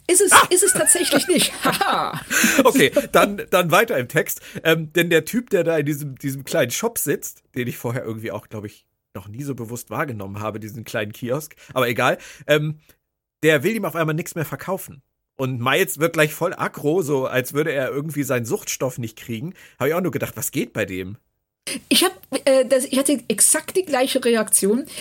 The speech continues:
Speaker 1: bis mir dann klar geworden ist, dass der Bajorana verkauft ihm ja nichts,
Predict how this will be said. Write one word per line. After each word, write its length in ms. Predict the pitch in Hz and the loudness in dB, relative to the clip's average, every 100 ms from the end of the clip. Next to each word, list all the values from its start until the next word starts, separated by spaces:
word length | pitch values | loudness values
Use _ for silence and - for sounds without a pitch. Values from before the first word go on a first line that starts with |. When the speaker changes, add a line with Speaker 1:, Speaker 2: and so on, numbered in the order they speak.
| 269 | -4
Speaker 1:
bis 180 | 269 254 | 0 2
mir 80 | 285 | 2
dann 140 | 247 | 0
klar 260 | 226 240 262 | 2 0 2
geworden 400 | 240 220 214 220 | 0 0 -2 -2
ist, 320 | - 233 - | -2 0 2
dass 280 | 202 190 - | 2 2 2
der 380 | 208 196 185 180 | 2 2 2 2
Bajorana 500 | 185 185 175 233 240 | 2 2 2 0 0
verkauft 540 | - 202 - 220 - | -2 -2 0 0 -2
ihm 100 | - | -2
ja 100 | 208 | 0
nichts, 340 | 196 202 - | 2 2 2